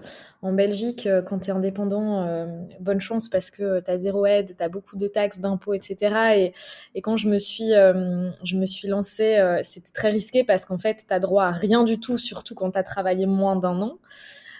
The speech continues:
Et, euh, et je me suis lancée en freelance et j'avais, j'avais dit, et je, <laughs> j'avais, j'avais dit jamais je ferai d'agence.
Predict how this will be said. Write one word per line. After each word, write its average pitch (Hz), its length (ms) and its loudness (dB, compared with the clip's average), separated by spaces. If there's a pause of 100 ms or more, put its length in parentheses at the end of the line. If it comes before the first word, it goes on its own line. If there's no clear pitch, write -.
(140)
Et, 202 260 6
euh, 175 640 4
et 190 160 0
je 190 80 0
me 196 60 2
suis 190 180 -4
lancée 202 220 -2
en 240 120 -2
freelance 233 680 -2
et 180 200 0
j'avais, 190 340 4 (160)
j'avais 185 280 2
dit, 247 340 4
et 180 200 2
je, 175 380 -2 (160)
<laughs> - 160 -14
j'avais, 170 220 0
j'avais 170 480 -6
dit 202 240 -10
jamais 214 420 4
je 208 100 2
ferai 202 200 -6
d'agence. 190 540 -2